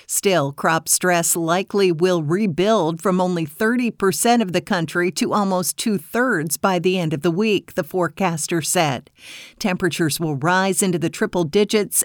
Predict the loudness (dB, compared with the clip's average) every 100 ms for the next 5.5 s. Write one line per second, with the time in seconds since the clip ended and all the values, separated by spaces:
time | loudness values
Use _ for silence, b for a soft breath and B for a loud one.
0 | 0 0 0 0 0 2 0 0 2 4
1 | 4 2 2 2 2 2 0 2 0 0
2 | 2 4 4 2 2 0 -2 -2 0 0
3 | -2 -2 -2 2 2 2 2 0 0 0
4 | 2 2 2 2 0 0 -2 -4 -4 -2
5 | -2 0 0 0